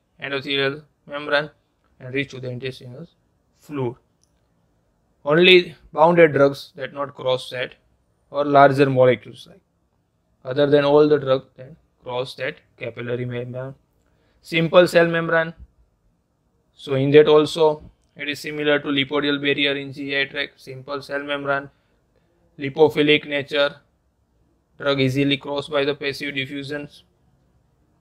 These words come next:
Next one, that is blood-brain barrier. So, okay, highly specialized and less permeable to water-soluble drugs. So it is highly restricted, barriers are there. Specific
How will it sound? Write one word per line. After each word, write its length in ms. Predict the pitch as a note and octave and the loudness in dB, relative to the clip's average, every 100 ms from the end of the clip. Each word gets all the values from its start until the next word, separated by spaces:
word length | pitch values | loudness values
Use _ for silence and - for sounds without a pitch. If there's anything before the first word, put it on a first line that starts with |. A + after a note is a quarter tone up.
| _ _ _ _ _ _ _ _ _ _ _ _ _ _ _ _ _ _ _ - | _ _ _ _ _ _ _ _ _ _ _ _ _ _ _ _ _ _ _ -8
Next 320 | C#3+ E3 E3+ | -4 -4 -2
one, 160 | E3 | 0
that 180 | D#3+ D3 | 2 2
is 220 | D3+ E3 - _ | 0 -4 -12 _
blood-brain 680 | C#3+ C#3 D3+ E3+ D3+ D3 C#3 | -10 4 6 6 2 0 0
barrier. 340 | C3 A#2 A2+ - _ _ _ _ _ _ _ | 0 -2 -6 -16 _ _ _ _ _ _ _
So, 120 | - C#3 | -18 -14
okay, 120 | C#3 | -12
highly 560 | - C3 D3+ F3 F3 | -10 2 4 4 2
specialized 800 | F3 - D#3 - D#3 C#3+ C#3+ C3+ - _ _ _ _ _ | -6 -10 -14 -10 -2 0 0 -4 -16 _ _ _ _ _
and 200 | - C3 | -10 -4
less 240 | B2+ E3+ - | 4 4 4
permeable 800 | D#3 D3 C#3+ C#3+ C#3+ C#3 C#3 C#3 | -2 -2 0 0 0 0 -4 -4
to 140 | C#3 | -10
water-soluble 800 | C#3+ F3 C3 B2+ - - B2 B2 | -14 -8 -4 -4 -6 -12 -14 -14
drugs. 260 | A#2 A#2+ - | -16 -18 -18
So 120 | D3+ | -12
it 180 | D3 D#3+ | -10 -10
is 140 | D3 | -10
highly 300 | C#3+ D3+ E3 | -2 0 0
restricted, 600 | D#3 D3 E3+ D3+ D#3 D3 - _ _ - | -2 -8 -12 -8 -4 -4 -6 _ _ -8
barriers 420 | C#3+ C#3+ C#3 C#3 | -2 0 0 -2
are 160 | B2 | -6
there. 220 | B2+ - - _ _ _ _ _ | -8 -16 -20 _ _ _ _ _
Specific 580 | - D3+ E3+ D3+ E3+ | -4 -4 -4 -4 -6